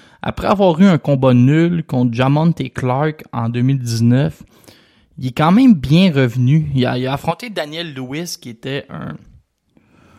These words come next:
un prospect de catégorie B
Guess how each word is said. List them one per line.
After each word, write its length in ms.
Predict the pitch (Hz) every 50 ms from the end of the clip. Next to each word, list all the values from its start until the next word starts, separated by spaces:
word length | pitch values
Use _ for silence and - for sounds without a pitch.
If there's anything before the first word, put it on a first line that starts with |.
| _ _ _ _ _ _
un 180 | - - - -
prospect 840 | - _ - - 120 123 123 - - - _ - 147 151 147 135 123
de 140 | 113 113 113
catégorie 880 | - _ - 120 120 _ - 127 127 117 123 123 120 113 110 127 127 123
B 260 | 117 113 110 110